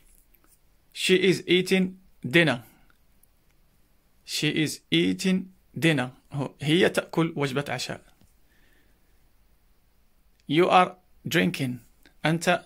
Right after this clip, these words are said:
تشرب. You are drinking. أنت تشرب. Drinking. تشرب. You are drinking water.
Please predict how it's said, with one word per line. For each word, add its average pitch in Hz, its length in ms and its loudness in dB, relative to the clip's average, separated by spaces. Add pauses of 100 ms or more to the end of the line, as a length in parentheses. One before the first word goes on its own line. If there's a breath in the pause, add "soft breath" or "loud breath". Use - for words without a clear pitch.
تشرب. - 460 -4 (680)
You 143 80 0
are 143 200 2
drinking. 151 360 -2 (1160)
أنت 147 380 -2 (140)
تشرب. - 440 -6 (1040)
Drinking. 147 460 0 (380)
تشرب. 143 380 -6 (2250)
You 156 140 0
are 170 260 2 (160)
drinking 202 540 0 (1040)
water. 170 460 2